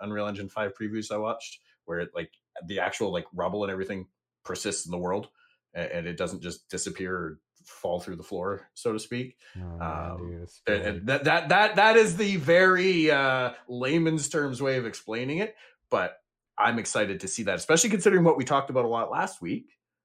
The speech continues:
Speaker 1: with having walls and castles and stuff being destructible during sieges. So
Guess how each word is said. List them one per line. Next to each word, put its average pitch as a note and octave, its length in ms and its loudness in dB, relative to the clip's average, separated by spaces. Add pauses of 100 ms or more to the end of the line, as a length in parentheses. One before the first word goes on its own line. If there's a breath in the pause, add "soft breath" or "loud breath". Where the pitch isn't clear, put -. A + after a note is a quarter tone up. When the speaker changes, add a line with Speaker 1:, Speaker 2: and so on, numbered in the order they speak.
(220)
Speaker 1:
with G#2 320 -2 (180)
having G2 480 -2
walls F#2 540 -4
and F2 100 -6
castles F#2 460 -4
and F#2 80 -8
stuff - 280 -6
being G2 220 -8
destructible F2 460 -8
during E2 200 -10
sieges. D#2 480 -10
So E2 140 -14